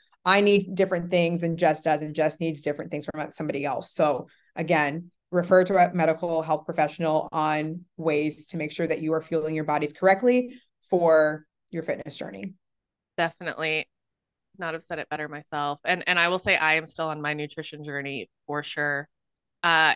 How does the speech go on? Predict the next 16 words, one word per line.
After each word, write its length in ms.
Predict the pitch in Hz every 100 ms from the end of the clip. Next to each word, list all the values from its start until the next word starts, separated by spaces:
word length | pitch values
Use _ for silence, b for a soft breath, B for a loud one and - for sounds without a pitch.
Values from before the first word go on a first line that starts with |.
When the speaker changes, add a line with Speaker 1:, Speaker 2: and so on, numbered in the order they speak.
| -
Speaker 2:
and 180 | 156 156
again, 300 | 151 156 160
going 180 | 156 151
back 140 | 151
to 80 | -
that 140 | 131
mind-body 440 | 147 147 151 143 143
connection, 640 | 143 135 - 147 143 135
I 60 | 139
will 120 | 139
tell 180 | - 135
you 160 | 139 143
that 160 | -
I 120 | 139 151
will 380 | 156 156 160 _ _ _ _ 165
never 880 | 156 160 185 208 202 185 147 -